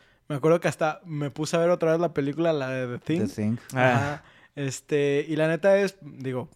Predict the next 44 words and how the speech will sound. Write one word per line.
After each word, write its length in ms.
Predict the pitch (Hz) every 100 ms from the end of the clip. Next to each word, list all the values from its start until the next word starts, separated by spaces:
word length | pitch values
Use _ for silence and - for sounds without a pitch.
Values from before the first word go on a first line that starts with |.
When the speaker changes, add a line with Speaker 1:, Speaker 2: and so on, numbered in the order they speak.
| _ -
Speaker 1:
poquito 400 | - - 233 208
fuera 240 | 262 254
de 80 | 233
contexto, 420 | 220 220 220 226
pero 180 | 208 208
es 60 | 214
la 140 | 208
misma 340 | 202 196 190
idea. 400 | 185 156 139 135
Speaker 3:
Eh, 60 | 117 135 135
Speaker 1:
Eh, 220 | 170 196
es, 140 | 196 - -
es, 140 | 180 156
es, 140 | 202 -
está 300 | 208 233 233
Speaker 2:
Pues 140 | 285 294
es 60 |
Speaker 3:
si 100 | -
Speaker 2:
que 60 | 247
Speaker 3:
lo 60 |
Speaker 2:
sí, 60 | 226
Speaker 3:
rebuscas 420 | - 381 415 269
Speaker 2:
la 60 | 403
Speaker 3:
mucho, 260 | 403 381 381
Speaker 2:
misma 20 |
Speaker 3:
sí. 200 | 302 269
Speaker 2:
madre. 400 | 311 302 294 311
Speaker 1:
Eh, 160 | 233 233
es 140 | 226 -
que 80 | 247
está, 140 | 269
está 300 | 208 185 220
chida 240 | - 226 226
la 280 | 185 160
idea, 300 | 156 156 190
la, 180 | 180 156
es, 300 | 170 156 160
es 220 | 202 160
exactamente 680 | 175 - 170 170 185 180 175
lo 80 | 151
mismo. 340 | 165 185 185
Hay 200 | 160 143
algo 460 | 151 165 170 202 214 - - _ _ 143
que 760 | 135 135 131 131 131 135 143